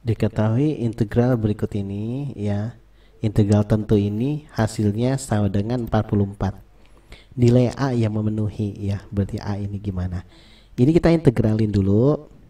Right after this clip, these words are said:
ya. Si dua A X kuadrat min dua X diintegralin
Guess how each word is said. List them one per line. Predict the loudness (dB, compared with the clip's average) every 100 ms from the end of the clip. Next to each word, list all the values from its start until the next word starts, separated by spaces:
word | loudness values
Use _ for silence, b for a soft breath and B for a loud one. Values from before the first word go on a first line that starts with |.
| -20 -20 _ _ -4
ya. | -2 -2 -6 _
Si | -4 0 0
dua | 4 4 4
A | 0
X | -2 -2
kuadrat | -2 0
min | -2
dua | 0 0
X | 0 -4 -2
diintegralin | -2 -2 -2 -2 -2 -2 -2